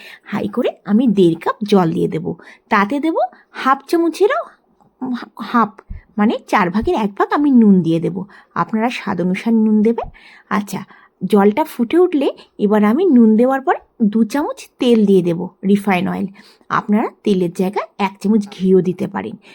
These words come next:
তেলটা দিলে কি হবে, ভীষণ নরম তুলতুলে রুটিটা তৈরি হবে। আচ্ছা, জলটা ফুটন্ত হবে, মানে খুব টকবক করে ফুটবে, তখন আমরা গ্যাসের ফ্লেমটা লো করে দেব। লো করে চালের আটাটা দিয়ে দেব। দেড় কাপ জলেতে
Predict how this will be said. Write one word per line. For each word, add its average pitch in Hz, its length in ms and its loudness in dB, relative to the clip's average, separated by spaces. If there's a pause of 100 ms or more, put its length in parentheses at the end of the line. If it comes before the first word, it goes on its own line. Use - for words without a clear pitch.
(160)
তেলটা 285 340 0
দিলে 311 220 0
কি 311 160 -6
হবে, 311 220 -6 (200)
ভীষণ 214 300 2
নরম 202 400 2
তুলতুলে 208 420 -2 (200)
রুটিটা 196 360 0
তৈরি 175 340 -6
হবে। 170 280 -8 (300)
আচ্ছা, 202 240 -4 (200)
জলটা 226 360 2
ফুটন্ত 262 640 -4 (340)
হবে, 196 300 0
মানে 370 240 -4
খুব - 300 -10
টকবক 233 360 -2
করে 302 180 -4
ফুটবে, 233 420 0 (360)
তখন 202 240 0
আমরা 185 240 0
গ্যাসের 180 320 -4
ফ্লেমটা 190 340 -6 (220)
লো 185 260 2
করে 185 260 2
দেব। 202 180 0 (460)
লো 180 220 4
করে 226 240 -2 (180)
চালের 214 300 2
আটাটা 170 320 -2
দিয়ে 165 240 -2
দেব। 143 240 -2 (480)
দেড় 214 340 4
কাপ 339 220 -2 (300)
জলেতে 175 480 0